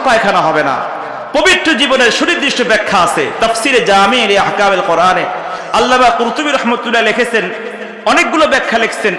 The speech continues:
এর মধ্যে একটা ব্যাখ্যা হলো, অন্যতম ব্যাখ্যা হলো আর রিজকুল হালাল, আল্লাহ পাক তোমাকে দুনিয়ার জমিনে হালাল রিজিকের ব্যবস্থা করে দিবে। জোরে সুবহানাল্লাহ বলেন না। এই কথাটা কেন বললাম? আমরা দুনিয়ার পিছনে যা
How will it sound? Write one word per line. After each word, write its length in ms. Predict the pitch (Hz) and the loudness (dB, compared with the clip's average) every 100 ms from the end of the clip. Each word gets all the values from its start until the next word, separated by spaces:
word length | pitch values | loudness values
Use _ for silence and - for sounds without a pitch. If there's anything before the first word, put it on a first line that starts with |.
| - | -2
এর 120 | 226 | 0
মধ্যে 180 | 247 226 | 2 2
একটা 520 | 208 - 233 208 165 151 | 0 0 0 2 2 0
ব্যাখ্যা 280 | 220 220 202 | -2 0 0
হলো, 240 | 175 190 | 2 2
অন্যতম 440 | 208 220 214 196 | 2 2 2 2
ব্যাখ্যা 300 | 170 165 214 | 2 0 0
হলো 340 | 156 151 202 208 - - | 0 2 2 0 -4 -2
আর 200 | 170 160 | -2 0
রিজকুল 400 | 262 - - 180 - | -2 -4 -4 -4 -2
হালাল, 360 | 139 156 151 127 - - - - | 0 2 2 0 -4 -8 -6 -2
আল্লাহ 280 | 190 175 143 | 0 2 2
পাক 180 | 160 135 - | 2 2 0
তোমাকে 320 | 170 180 151 | 0 0 0
দুনিয়ার 480 | 127 147 151 175 160 | 0 2 2 2 2
জমিনে 360 | 151 170 151 117 - - - | 2 2 0 -2 -6 -6 -2
হালাল 420 | 156 185 190 151 123 | 2 4 4 4 2
রিজিকের 400 | 156 190 254 214 | 0 0 0 2
ব্যবস্থা 420 | 151 139 151 - | 4 2 0 0
করে 180 | 135 123 | 0 0
দিবে। 300 | - - - - - - - - - 247 254 - - | -2 -4 -8 -10 -10 -12 -12 -12 -8 -4 -4 -6 -2
জোরে 160 | 190 226 | 2 2
সুবহানাল্লাহ 400 | 226 240 254 240 | 4 4 6 4
বলেন 220 | 233 254 | 4 4
না। 240 | 233 175 143 - - - - - - - - 202 - | 4 2 0 -6 -8 -6 -4 -4 -4 -4 -4 -4 -2
এই 100 | 202 214 | -2 0
কথাটা 260 | 208 233 | 0 0
কেন 280 | 226 208 240 | 2 0 2
বললাম? 600 | 202 165 151 165 233 311 - - - - - - - - | 2 2 2 2 0 -6 -8 -10 -12 -12 -16 -18 -8 0
আমরা 300 | 202 240 294 | 2 4 2
দুনিয়ার 420 | - 262 262 254 262 | 2 0 2 0 -2
পিছনে 340 | 247 285 254 | -4 0 0
যা 380 | 170 190 294 | 2 4 4